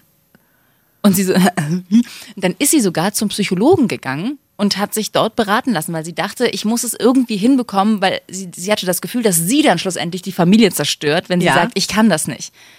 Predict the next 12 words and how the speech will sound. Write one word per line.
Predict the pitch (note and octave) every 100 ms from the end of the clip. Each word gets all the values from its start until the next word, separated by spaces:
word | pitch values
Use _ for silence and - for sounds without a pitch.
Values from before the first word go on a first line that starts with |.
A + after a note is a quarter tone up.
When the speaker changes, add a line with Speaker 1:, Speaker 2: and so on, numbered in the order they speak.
| _ _ _ -
Speaker 1:
Und, | G3+ F#3 -
äh, | F3
selbst | D#3+ G3 A3 A#3+
die |
Psychologensitzungen | F#3 F#3+ F#3+ G3+ A3 F3 F3+ F#3+ F3+ E3+
haben | E3+ F3
das | E3 F3+
nicht | F3
zutage | - F#3 F3+ F#3
gefördert, | D#3+ - E3 E3+
dass | D#3 -
sie | F3 F3+ F3